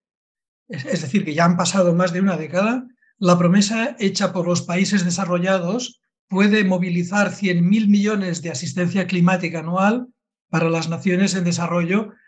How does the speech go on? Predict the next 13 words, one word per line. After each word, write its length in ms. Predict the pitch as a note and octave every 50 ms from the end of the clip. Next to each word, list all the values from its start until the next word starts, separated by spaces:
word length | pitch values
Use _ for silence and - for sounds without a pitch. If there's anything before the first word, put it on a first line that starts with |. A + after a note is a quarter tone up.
| _ -
a 120 | E3+ -
partir 320 | - G#3+ - - G3+ F#3+ F#3
del 120 | F#3+ F#3
año 220 | F3+ F3+ G3+ G3
dos 160 | F3 F3 D#3+ E3
mil 200 | F3 F3+ E3 D3+
veinte. 460 | D3+ D3 C#3+ C#3+ C3+ C#3 C3+ C3 C3 - - _ _ _ _ _ _ _ _ _ _ _ _ _ _
Dos 240 | - D3+ E3+ F3 E3+
años 220 | F#3 F#3+ F#3+ F3+
después, 420 | F3+ F#3+ F3 - A3 A3+ B3 B3 -
estamos 360 | F#3 - E3+ E3+ E3 E3+ -
prácticamente 680 | - F#3 E3+ E3+ F3+ E3+ - E3+ F3+ F3+ F3 F3 E3+ E3+
ya 400 | F3+ F#3 F3 D#3+ C3+ - -